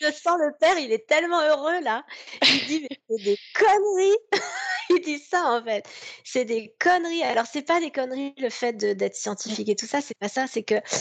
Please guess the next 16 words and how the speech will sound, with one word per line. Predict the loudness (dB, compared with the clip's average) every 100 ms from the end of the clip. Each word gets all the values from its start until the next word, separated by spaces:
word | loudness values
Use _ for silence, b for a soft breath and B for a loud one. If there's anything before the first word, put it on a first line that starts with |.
| B -6
ça | 0 2
l'a | 2 0
fermé | -2 -4 -2 -4
sur | -4 -4
des | -2
choses, | -2 -2 -2 -2
en | -4
fait. | -4 -4
Bien | 0 0
qu'il, | 0 -8 -2
même | -2
s'il | -2 -6 0
était | 0 2 -2
ouvert | -2 -4
à | -4
certaines, | -6 -6